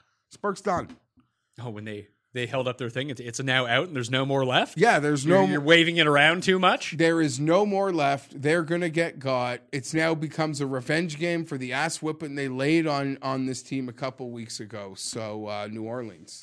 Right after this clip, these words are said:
Speaker 2: I'm gonna take New Orleans minus six and a half. I don't feel good about it, only because I kind of agree with Tim that this defense has been bad.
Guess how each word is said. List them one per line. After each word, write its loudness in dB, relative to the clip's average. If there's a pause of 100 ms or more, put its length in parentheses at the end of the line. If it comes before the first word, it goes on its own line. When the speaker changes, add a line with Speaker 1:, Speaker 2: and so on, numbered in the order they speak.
Speaker 2:
I'm -4
gonna 0
take -2
New -2
Orleans 0
minus -2
six -10
and -10
a -8
half. -6
I -6
don't -8
feel -8
good -8
about -4
it, -10
only -10
because -6 (100)
I -6
kind -10
of -12
agree -6
with -8
Tim -6
that -14
this -8
defense -8
has -10
been -10
bad. -10